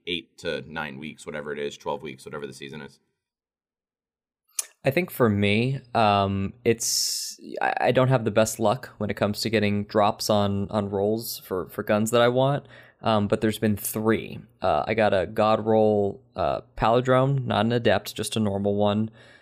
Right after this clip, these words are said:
Speaker 2: Uh, my God roll, uh, Ignis Hammer, and most recently, we, we just went flawless last week, uh, with
Speaker 1: Mm-hmm.
Speaker 2: a cool dude that we met, we were playing with, super chill dude, Bastion lover.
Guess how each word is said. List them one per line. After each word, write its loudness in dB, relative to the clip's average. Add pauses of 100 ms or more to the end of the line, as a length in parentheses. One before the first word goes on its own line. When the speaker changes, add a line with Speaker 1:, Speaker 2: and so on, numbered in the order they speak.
(200)
Speaker 2:
Uh, 2 (120)
my 0
God 2
roll, 2 (280)
uh, 4
Ignis 2
Hammer, 2
and 2 (300)
most 2
recently, 2
we, 0
we -2
just -2
went -2
flawless 2
last 0
week, -2 (380)
uh, 4
with -2
Speaker 1:
Mm-hmm. -
Speaker 2:
a 2 (100)
cool 4
dude 2
that 2
we 2
met, 4
we -2
were 0
playing 2
with, 0
super -6
chill 2
dude, -2
Bastion 0
lover. -2